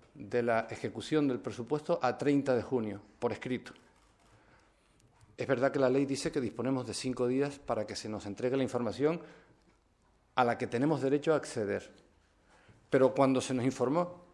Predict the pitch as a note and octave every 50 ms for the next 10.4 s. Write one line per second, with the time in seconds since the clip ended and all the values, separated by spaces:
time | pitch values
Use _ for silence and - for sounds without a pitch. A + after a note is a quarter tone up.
0 | _ _ - A2+ A#2 G#2+ - A2 - C3+ C3+ D3 D3+ C#3+ C#3+ C#3+ C#3 - D3 D#3+
1 | D#3 - A#2+ B2+ A#2+ - - C3 A#2 C3 C#3+ C#3 - D3 C3+ C#3 D#3 D#3+ E3+ F#3+
2 | F3+ - - - _ _ - A#2+ B2 C3+ B2 - - C3 C3 C3 C#3 D3+ C#3+ -
3 | A#2+ - D3 B2 B2 A#2 - - C3+ C3+ C#3+ D3 C#3+ - - - - - _ _
4 | _ - - A#2 A2+ G#2 B2 A2+ - A2+ A2 B2 B2 D#3 D3+ C#3+ - C3+ A#2 A#2
5 | A#2 A2 G#2+ A2+ A2+ - - - F#2 F#2 - _ _ - A#2+ A2 A2+ A2 G#2 G#2+
6 | A#2 C3 C#3+ C3 C3 C3 G#2+ - C#3 C3+ C#3+ D3 - - - - - - - -
7 | - _ _ - - - - - C#3 D3 C3+ A#2 - - - - _ _ - -
8 | - - - - - - - B2+ A#2+ A2+ A#2 A2+ A2 A#2 A2+ G#2+ A2+ C3+ C3+ A#2
9 | A2+ - C3+ C3 C3+ B2 C3 - C3+ C3+ C3+ B2 A#2 A#2+ A2 - C3+ C3 C3 B2+
10 | C3+ C#3+ C#3+ - D#3+ E3 -